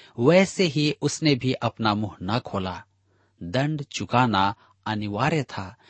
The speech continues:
और प्रभु यीशु ने उसका उत्तरदायित्व उठाया। रोमियो की पत्री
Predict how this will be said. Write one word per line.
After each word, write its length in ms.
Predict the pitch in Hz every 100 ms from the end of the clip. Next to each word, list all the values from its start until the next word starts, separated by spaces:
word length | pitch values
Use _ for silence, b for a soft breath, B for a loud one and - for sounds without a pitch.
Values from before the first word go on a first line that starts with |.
| b b
और 240 | 156 185 196
प्रभु 260 | 156 131
यीशु 320 | 123 120 -
ने 180 | 110 113
उसका 380 | - 117 - 117
उत्तरदायित्व 920 | - 120 - 113 87 110 113 - 120
उठाया। 560 | - 104 - 101 90 - _ _ _ _ _ -
रोमियो 420 | 104 139 180 196
की 140 | 160 143
पत्री 580 | 117 - 117 127 151